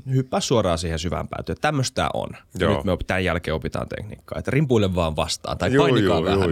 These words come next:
Speaker 2: juu.
Speaker 1: vähän niinku lapset.
Speaker 2: Joo.
Speaker 1: Ja, ja se oli semmoista niinku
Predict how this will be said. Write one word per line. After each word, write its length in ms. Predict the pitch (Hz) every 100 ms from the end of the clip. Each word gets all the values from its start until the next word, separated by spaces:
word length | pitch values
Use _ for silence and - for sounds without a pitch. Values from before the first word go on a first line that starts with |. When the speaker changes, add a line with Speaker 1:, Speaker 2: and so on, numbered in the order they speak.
| 76
Speaker 2:
juu. 100 | 73 -
Speaker 1:
vähän 100 | 117
niinku 200 | 107 95
lapset. 460 | 78 - - - - - -
Speaker 2:
Joo. 200 | 82 71 - -
Speaker 1:
Ja, 280 | 87 82 - - _ _ -
ja 360 | 87 85 82 - _ _ _ _ _ _ _ _ _ _ -
se 100 | -
oli 120 | 160
semmoista 320 | 127 147 143
niinku 200 | 131 117